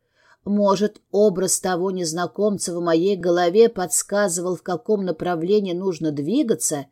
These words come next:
если сама не способна задуматься над этим. Раз уж сны довольно часто имели под собой подоплеку того, что происходит или происходило с нами в настоящем, есть ли вероятность распутать загадку из моего иллюзорного мира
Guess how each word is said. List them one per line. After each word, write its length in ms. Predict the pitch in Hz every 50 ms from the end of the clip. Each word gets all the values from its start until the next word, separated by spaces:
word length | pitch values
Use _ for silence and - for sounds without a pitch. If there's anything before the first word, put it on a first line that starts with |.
| _ _ _ _ _ _ _ _
если 380 | - 269 269 254 247 240 254 254
сама 420 | 240 - 247 247 233 226 240 269
не 120 | 294 294 277
способна 640 | - - - 277 254 - - 269 269 233 254 262 247
задуматься 640 | 226 262 262 220 226 262 233 214 214 214 - 254
над 220 | 247 254 269 233 180
этим. 460 | 143 127 131 - 135 135 - - _ _ _ _ _ _ _ _ _ _ _ _ -
Раз 380 | 285 285 302 311 302 311 -
уж 120 | 240 226 -
сны 320 | - 190 190 202 233 247
довольно 500 | 190 202 190 180 170 196 208 190 190 175
часто 500 | - - 190 185 190 190 - - - 170
имели 300 | 160 175 190 190 175 165
под 180 | 160 165 160 -
собой 460 | - 170 160 156 160 190 196 160 -
подоплеку 760 | _ - 185 160 151 165 165 - - 180 196 196 - - 175
того, 500 | - - 196 180 170 180 208 190 143 - -
что 220 | - - - 185
происходит 800 | 160 - 190 196 196 175 - - - 220 196 180 147 151 151 - -
или 180 | - 180 175 165
происходило 800 | 160 - 156 156 156 - - - 185 196 185 190 226 180 160 160
с 100 | 160 -
нами 260 | 175 180 170 160 156 156
в 80 | 143
настоящем, 880 | 156 156 151 - - 156 151 165 220 285 294 - - - 151 131 131 _ _ _ _ _ _ _ _ _ _ _ -
есть 400 | 254 247 262 277 262 240 - -
ли 100 | 220 202
вероятность 800 | 220 214 220 214 226 247 302 320 311 - 214 185 165 - - -
распутать 640 | 233 233 233 220 - - - - 254 240 240 233 185
загадку 540 | 185 208 220 208 196 254 277 277 - - 269
из 160 | 254 226 214
моего 400 | 226 240 240 226 220 240 269 254 -
иллюзорного 720 | 220 226 220 220 190 165 208 220 214 196 208 214 214 226
мира 380 | 247 294 302 277 190 147 139